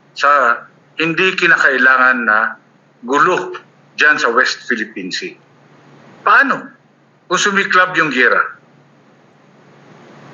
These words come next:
Soldiers, Coast Guards will be massacred. Ngayon, isipin nyo yung, yung mga anak ninyo.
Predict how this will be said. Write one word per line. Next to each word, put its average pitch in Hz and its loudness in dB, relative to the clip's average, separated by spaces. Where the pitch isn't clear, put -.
Soldiers, 196 2
Coast - 0
Guards 170 2
will 143 -2
be 139 -2
massacred. 120 0
Ngayon, 165 0
isipin 233 0
nyo 214 4
yung, 196 2
yung 226 0
mga 214 4
anak - 0
ninyo. 123 -4